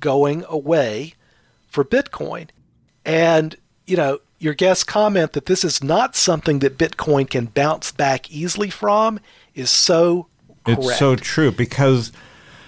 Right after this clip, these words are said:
Speaker 2: the, 'cause stake was coming. Stake makes sense
Speaker 1: Yep.
Speaker 2: to me more than, I mean, I, I, I love the Bitcoin philosophy, like, the, the general philosophy about the store of value. I always bought into that easier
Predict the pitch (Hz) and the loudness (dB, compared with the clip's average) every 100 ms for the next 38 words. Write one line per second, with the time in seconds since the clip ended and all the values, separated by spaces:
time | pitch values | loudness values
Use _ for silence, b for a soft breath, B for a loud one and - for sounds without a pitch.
0 | B B _ - 123 143 143 139 131 120 | B B _ -8 0 2 2 2 0 -2
1 | 120 - _ _ _ _ - 147 - 180 | -6 -10 _ _ _ _ -2 -2 0 2
2 | 175 180 170 - 113 98 78 - _ - | 0 2 -2 0 -2 -2 -4 -10 _ -10
3 | - 147 - 123 113 - 92 98 - 98 | -2 -2 0 -2 -2 -2 -4 -4 -4 -4
4 | 95 95 98 92 92 92 - _ - 123 | -4 -4 -2 -2 -2 -4 -6 _ -6 0
5 | 117 107 104 107 107 101 101 101 110 104 | 2 4 2 2 0 -2 -4 -2 -2 -2
6 | 101 - - - 101 - 98 95 92 - | -8 -10 -18 -6 -6 -4 -2 0 -2 -6
7 | _ - 98 98 113 - - - 107 - | _ -12 -6 -2 -2 -4 -8 -4 -4 -6
8 | - 101 104 - 107 104 - 113 110 101 | -10 -8 -8 -10 -14 -14 -6 -2 2 0
9 | - 95 95 95 - 98 98 92 92 - | -2 -4 -2 -4 -6 -6 -6 -6 -8 -8
10 | - - 98 95 90 92 95 95 98 98 | -8 -6 -4 -4 -4 -4 -4 -2 -2 -2
11 | 90 - 90 95 92 90 85 101 127 101 | -4 -6 -4 -4 -4 -4 -4 -2 -2 -2
12 | 98 104 | -2 -2